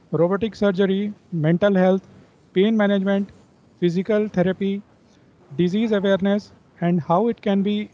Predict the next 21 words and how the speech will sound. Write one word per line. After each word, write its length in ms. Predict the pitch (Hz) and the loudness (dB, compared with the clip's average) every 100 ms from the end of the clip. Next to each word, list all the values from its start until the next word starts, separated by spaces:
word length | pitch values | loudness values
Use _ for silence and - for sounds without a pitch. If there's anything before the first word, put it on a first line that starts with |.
| _ | _
applicable 560 | 170 - 190 196 185 190 | -6 -4 -2 0 0 0
in 160 | 196 | 0
pharmaceutical 600 | 196 156 165 - 165 180 | 0 -2 -2 -4 -4 -2
research. 480 | 165 147 - 127 - - _ _ _ _ - - _ | -2 -4 -6 -12 -14 -20 _ _ _ _ -20 -20 _
Sir 220 | - - 196 | -6 0 0
has 160 | 214 | 2
also 340 | 196 185 240 240 | 0 -2 -4 -4
covered 420 | 214 214 220 196 - _ _ - | -2 0 -2 -4 -10 _ _ -10
one 220 | 151 180 180 | -4 0 0
more 340 | 160 190 247 | 0 -2 0
aspect, 500 | 214 190 - 185 - - _ _ - | -2 -2 -2 -4 -6 -20 _ _ -8
and 180 | 156 | -4
that 180 | 165 170 | -2 0
is 140 | 196 175 | -2 -2
the 260 | 202 202 | -2 -2
application 600 | 180 165 185 180 190 202 | -4 -4 -2 -2 -2 0
of 140 | 190 175 | -2 0
virtual 320 | 165 - 202 | -2 -2 -2
reality 480 | 180 175 175 190 185 | -2 -2 -2 -2 0
in 120 | 170 | 0
the 240 | 170 175 | 0 -2